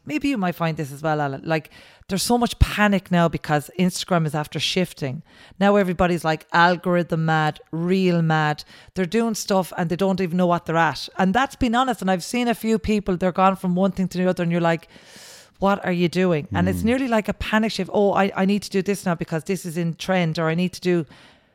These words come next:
Speaker 1: stop and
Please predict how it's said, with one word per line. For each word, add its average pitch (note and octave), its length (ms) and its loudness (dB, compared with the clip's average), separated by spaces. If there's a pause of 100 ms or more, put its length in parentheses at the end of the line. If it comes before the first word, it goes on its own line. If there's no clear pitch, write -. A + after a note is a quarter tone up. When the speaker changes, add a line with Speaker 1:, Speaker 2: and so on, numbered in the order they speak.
(160)
Speaker 1:
stop - 580 6 (1200)
and E3+ 360 -2